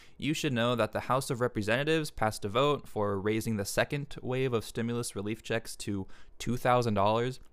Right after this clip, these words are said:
after President Trump proposed and signed the bill into law. If you didn't know, the original amount was six hundred dollars. The vote passed two seventy-five to one thirty-four. Which is only two more votes than the needed two-thirds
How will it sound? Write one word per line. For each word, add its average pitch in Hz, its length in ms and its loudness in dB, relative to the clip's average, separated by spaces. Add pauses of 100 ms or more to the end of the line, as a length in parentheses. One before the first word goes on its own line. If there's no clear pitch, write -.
after 107 220 -2
President 104 320 0
Trump - 180 -4
proposed 104 380 0
and 95 100 -4
signed 101 220 -2
the 101 60 0
bill 98 120 0
into 95 160 -4
law. 98 240 0 (1200)
If 123 120 0
you 143 40 4
didn't 147 200 2
know, 127 180 6
the 123 100 8
original 113 460 6
amount 151 360 2 (380)
was 110 200 2
six - 320 -2
hundred 120 340 2
dollars. 120 480 4 (960)
The 110 120 4
vote 117 280 8
passed 107 380 4 (100)
two 113 120 0
seventy-five 107 640 2
to 95 140 -2 (120)
one 104 340 2
thirty-four. 107 720 0 (760)
Which 113 120 -2
is 110 100 0
only 110 180 2
two 120 260 -2
more 117 180 4
votes 107 520 0
than 104 240 -2
the 101 60 0
needed 101 360 -2
two-thirds 110 680 0